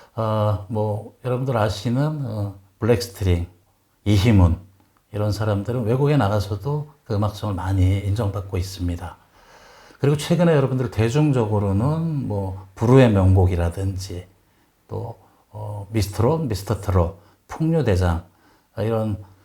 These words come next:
어, 음악방송 프로그램을 통해서 그 출전자 중에 국악을 전공한,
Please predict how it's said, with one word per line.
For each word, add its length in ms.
어, 240
음악방송 720
프로그램을 560
통해서 760
그 140
출전자 640
중에 560
국악을 720
전공한, 680